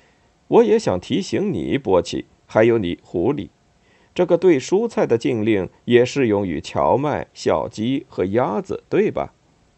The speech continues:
？“我是没问题。”菲薇大声说，“又不是垃圾禁猎期。来吧，狐狸，今晚是炸鸡之夜，我提议休会。”动物们散了会，各自往家逛去，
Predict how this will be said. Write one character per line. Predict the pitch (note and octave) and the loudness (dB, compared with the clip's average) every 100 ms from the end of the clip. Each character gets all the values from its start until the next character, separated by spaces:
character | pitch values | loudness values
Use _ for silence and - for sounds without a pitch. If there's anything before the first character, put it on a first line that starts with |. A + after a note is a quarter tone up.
| _ _ - | _ _ -2
？“我 | D4 G#3+ | 0 2
是 | G#4+ | 2
没 | A#3+ | 2
问 | F3+ D3+ | 0 0
题。” | - A2 - _ | -2 -6 -6 _
菲 | - D3+ F#3 | -4 -2 0
薇 | G3+ A#3+ | 0 -2
大 | B3 B2 | -2 -4
声 | F#2+ F2+ G2+ | -4 -6 -6
说 | - - - _ _ | -6 -8 -10 _ _
，“又 | G#4 D#4+ | 2 4
不 | A3 | 0
是 | G#3 | 2
垃 | G3+ F4+ G4 | 0 0 -2
圾 | C3 | -4
禁 | C3+ A#2+ | -2 -2
猎 | E2 | -2
期。 | - C3 _ _ _ | -4 -6 _ _ _
来 | C3+ C4+ | 0 0
吧， | - | 0
狐 | - B2+ | -2 -2
狸， | B2 _ | -2 _
今 | - A#3 | -4 -2
晚 | B2+ | 0
是 | - | 0
炸 | - C#3+ | 0 0
鸡 | G3+ F4+ | 4 4
之 | F#3 | 4
夜， | D#3 A#2+ _ | 0 -2 _
我 | F3 | 0
提 | D3+ G3+ | 0 0
议 | B3 | -4
休 | D#3 - F4 | -2 -2 0
会。” | F#4 - _ _ _ _ _ _ _ _ _ _ _ _ _ _ _ _ - | 0 -4 _ _ _ _ _ _ _ _ _ _ _ _ _ _ _ _ -2
动 | G#3 G#3+ F3+ | 0 2 0
物 | D3+ | 0
们 | C#3+ C3 | -2 -4
散 | - E3+ | -4 -2
了 | B2+ A#2+ | -2 -2
会， | - F#3 A2+ - | -2 -2 -2 -4
各 | - G#2 | -2 -2
自 | G2 G2+ | 0 0
往 | E2+ E2 | -2 -2
家 | A#2+ B2+ | -6 -4
逛 | B2+ E3 A2+ F2+ | -4 -4 -6 -10
去， | - C#2+ | -10 -12